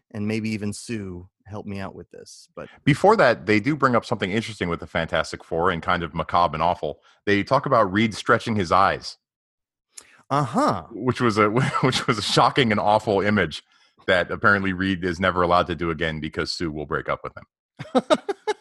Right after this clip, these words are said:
Speaker 2: But it was, it was, it was an interesting image that, uh, Ben or Johnny talk about, and it immediately made me uncomfortable.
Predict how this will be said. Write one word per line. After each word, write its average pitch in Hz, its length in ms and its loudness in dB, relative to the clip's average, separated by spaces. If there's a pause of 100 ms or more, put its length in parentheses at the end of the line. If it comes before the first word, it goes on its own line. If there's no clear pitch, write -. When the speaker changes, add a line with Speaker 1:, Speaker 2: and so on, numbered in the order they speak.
(500)
Speaker 2:
But 98 100 4
it 95 60 0
was, 110 180 2
it 123 140 2
was, 151 200 0
it 139 100 4
was 127 180 4
an 127 80 2
interesting 143 340 -2
image 120 340 2
that, 107 180 0 (120)
uh, 98 220 4
Ben 98 260 0
or 95 80 0
Johnny 90 300 0
talk 87 240 0
about, 80 300 -2 (280)
and 87 140 -4
it 85 80 -4
immediately 95 440 0
made 87 200 -4
me 82 80 -6
uncomfortable. 76 500 -10